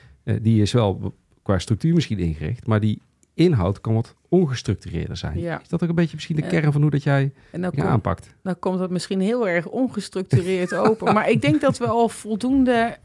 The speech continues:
Speaker 2: eh, eh, reguliere cadences en structuur hebben over bepaalde topics. Weet je, hè? Dus dat, dat zit toch al in de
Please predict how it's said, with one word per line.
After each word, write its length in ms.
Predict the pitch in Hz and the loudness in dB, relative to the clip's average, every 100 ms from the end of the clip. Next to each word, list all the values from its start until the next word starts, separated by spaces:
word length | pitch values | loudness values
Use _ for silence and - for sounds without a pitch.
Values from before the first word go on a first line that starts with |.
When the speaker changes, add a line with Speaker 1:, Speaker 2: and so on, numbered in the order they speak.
| 185 - _ _ | -14 -14 _ _
Speaker 2:
eh, 680 | - 214 - 196 - - 196 | -6 -2 -2 -2 -4 -4 -4
eh, 80 | 190 | -4
reguliere 760 | 180 240 254 - 226 233 226 196 | 0 0 0 0 0 0 0 -4
cadences 720 | - 254 247 220 214 - 214 - | -2 -2 0 -2 -4 -2 -4 -2
en 120 | 208 | -4
structuur 600 | - - 190 - 226 220 | -6 -10 -12 -6 -2 0
hebben 300 | 202 196 196 | 0 -2 -4
over 300 | - 196 190 | -2 -2 -2
bepaalde 540 | 180 - 202 190 170 - | -6 -6 -4 -4 -6 -6
topics. 600 | 196 165 156 143 - - | -4 -4 -8 -10 -12 -8
Weet 160 | 190 | -6
je, 80 | 214 | -4
hè? 100 | 214 | -4
Dus 220 | 214 208 - | -4 -6 -2
dat, 320 | 208 202 - | -4 -4 -8
dat 220 | 208 202 | -6 -4
zit 240 | - 233 - | -6 -8 -6
toch 220 | 247 - | -6 -4
al 180 | 175 - | -4 -4
in 260 | 202 180 | -2 0
de 200 | 165 160 | 0 -2